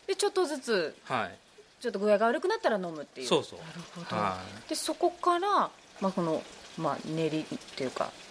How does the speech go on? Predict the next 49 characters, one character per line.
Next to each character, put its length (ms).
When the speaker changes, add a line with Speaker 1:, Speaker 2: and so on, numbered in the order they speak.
Speaker 1:
丸 260
い 80
お 40
薬 480
Speaker 2:
は 180
い。 80
Speaker 1:
に 220
変 140
化 140
し 80
た 160
の 180
は？ 200
Speaker 2:
こ 160
れ 100
は、 220
ま 220
あ、 80
昭 400
和 100
に 160
な 80
っ 40
て 180
か 160
ら 240
で 80
す 100
ね。 320
Speaker 1:
う 40
ん。 40
Speaker 2:
は 80
い。 80
そ 120
れ 80
ま 200
で 80
は 160
も 220
う 40
板 300
薬 340
が 220
主 300
役 240
で 120
し 140
た。 80
Speaker 1:
え 40